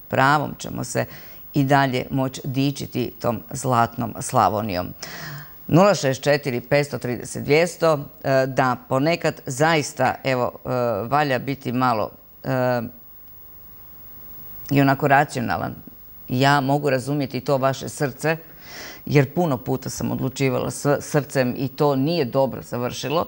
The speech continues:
ali kada se uključi i malo razuma i kada zaista, e, mudro sagledate, e, priču, cjelovitu priču,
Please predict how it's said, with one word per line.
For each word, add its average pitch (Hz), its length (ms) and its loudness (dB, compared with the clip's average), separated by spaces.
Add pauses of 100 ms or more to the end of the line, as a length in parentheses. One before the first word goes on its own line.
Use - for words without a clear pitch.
(340)
ali 139 280 2
kada 135 280 0
se 131 420 0
uključi 135 720 -2
i 135 100 0
malo 135 320 2
razuma 123 560 0
i 123 60 -8
kada 127 280 -6
zaista, 135 560 0 (400)
e, 131 260 2
mudro 135 380 0
sagledate, 127 840 -2 (200)
e, 127 180 -4 (100)
priču, 151 560 -4
cjelovitu 139 680 2
priču, 147 580 -4